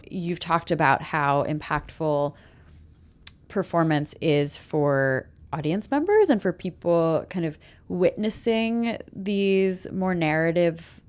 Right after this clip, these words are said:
presentations of, of issues that are relevant to all of us. But I wonder if also you could talk a little bit about what it was like to watch students engage from the creative side,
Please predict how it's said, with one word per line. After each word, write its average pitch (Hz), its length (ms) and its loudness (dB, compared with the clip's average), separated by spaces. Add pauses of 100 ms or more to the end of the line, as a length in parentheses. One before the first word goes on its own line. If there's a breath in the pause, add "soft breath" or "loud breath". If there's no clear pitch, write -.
(160)
presentations 165 760 -4
of, 151 160 -2
of 151 120 -6
issues 165 400 -4
that - 120 -4
are 151 200 -2 (300)
relevant 143 380 0
to - 60 -8
all 147 120 0
of 156 60 2
us. 202 120 2
But - 220 2 (340 loud breath)
I - 80 0
wonder 269 200 4
if 349 120 0
also 220 280 2
you 202 200 -2
could 190 140 -6
talk 175 260 -4
a 175 40 -6
little 170 180 -2
bit 165 160 -2
about 151 460 0 (340 soft breath)
what 175 320 2
it 185 140 6
was 185 200 -2
like 170 340 2
to 175 160 -6
watch 156 560 -2 (360 soft breath)
students 180 840 -2
engage 190 640 2
from 170 320 -2
the 151 120 0
creative 160 800 -2
side, 302 600 -2